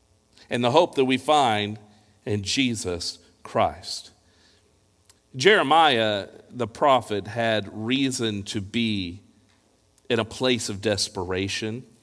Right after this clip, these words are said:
to be depressed. God called Jeremiah, and we're told in the first chapter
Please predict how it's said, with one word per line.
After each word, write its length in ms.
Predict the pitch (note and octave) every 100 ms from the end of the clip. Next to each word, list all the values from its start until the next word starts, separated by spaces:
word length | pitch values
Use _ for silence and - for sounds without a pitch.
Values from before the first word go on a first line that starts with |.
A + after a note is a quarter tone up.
| _ _ _ _ _ _ _ _ _ _ _ _ _ _ _ _ -
to 100 | -
be 180 | A#2 B2
depressed. 1000 | G#2 - - F2+ F#2+ F#2+ - - - - _ _ _ _ _ _ _ _ _ _ _ _ _ -
God 320 | C3+ G3+ G#3 -
called 400 | - A3+ A3+ G3+
Jeremiah, 580 | E3+ E3 D3 D#3 D3
and 80 | C3+
we're 120 | D#3
told 420 | F#3+ - A#3 A3+ F3+
in 80 |
the 80 | D3+
first 480 | - - A3+ B3 -
chapter 760 | - A3 G3+ - G2+ F#2 F#2+